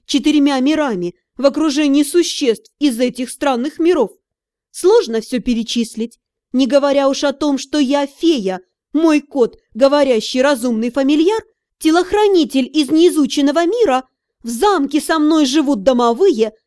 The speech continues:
маги, демоны, я дружу с водяным и лешим. Есть некий загадочный суженый и жених-эльф. Да, Викуля, разошлась ты не по-детски. Уж если попадать в сказку,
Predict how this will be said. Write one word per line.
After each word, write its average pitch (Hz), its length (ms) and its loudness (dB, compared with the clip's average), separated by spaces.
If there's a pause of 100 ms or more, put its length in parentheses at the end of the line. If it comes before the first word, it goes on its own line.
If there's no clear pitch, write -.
маги, 247 640 0 (160)
демоны, 220 680 0 (280)
я 226 280 2
дружу 247 500 -2 (120)
с - 120 -8
водяным 302 360 4
и 508 340 0
лешим. 196 360 -6 (600)
Есть 294 400 0
некий 285 340 0
загадочный 403 680 -2
суженый 202 680 -4 (280)
и 370 120 6
жених-эльф. 233 880 0 (680)
Да, 262 340 2
Викуля, 254 580 -4 (220)
разошлась 240 720 -2
ты 381 140 4
не 359 120 4
по-детски. 233 720 -4 (460)
Уж 311 280 -2
если 302 360 0
попадать 320 600 -2
в - 60 -16
сказку, 262 600 -4